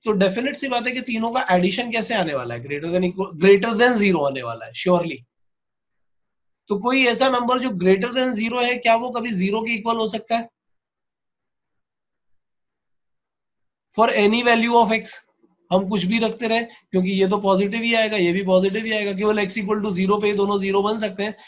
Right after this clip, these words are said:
otherwise तो ये positive ही आएंगे। तो positive plus positive plus positive can be zero, कभी ऐसा हो सकता है? नहीं हो सकता, नहीं हो सकता, तो no solution। ये यहाँ से ही खत्म हो जाता है question।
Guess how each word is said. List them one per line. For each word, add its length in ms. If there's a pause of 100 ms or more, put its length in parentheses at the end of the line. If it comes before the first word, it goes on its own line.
(180)
otherwise 400
तो 80
ये 120
positive 380
ही 100
आएंगे। 220
तो 480
positive 420
plus 240
positive 320
plus 200 (120)
positive 340 (120)
can 220 (640)
be 120 (120)
zero, 360
कभी 180
ऐसा 180
हो 160
सकता 280
है? 280
नहीं 180
हो 80
सकता, 440 (240)
नहीं 140
हो 60
सकता, 300
तो 120
no 140
solution। 560
ये 120
यहाँ 280
से 120
ही 60
खत्म 240
हो 120
जाता 220
है 60
question। 420